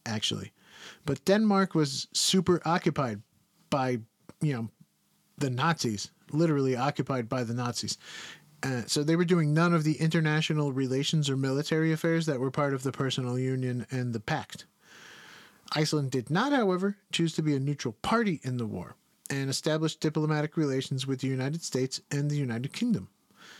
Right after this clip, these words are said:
The latter took over military protection in nineteen forty. They ceded it to the former the next year,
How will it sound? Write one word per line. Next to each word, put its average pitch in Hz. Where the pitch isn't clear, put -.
The 135
latter 170
took 180
over 165
military 165
protection 151
in 131
nineteen 120
forty. 226
They 135
ceded 175
it 165
to 160
the 135
former 135
the 127
next 123
year, 220